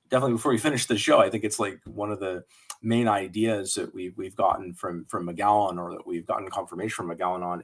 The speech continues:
And, um, it's this, this idea that, yeah, in post, um, Vietnam cinema, um,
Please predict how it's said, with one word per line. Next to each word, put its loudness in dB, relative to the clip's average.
And, -4
um, 4
it's 2
this, 0
this 2
idea 6
that, 2
yeah, 4
in 0
post, 2
um, 0
Vietnam 2
cinema, 0
um, 2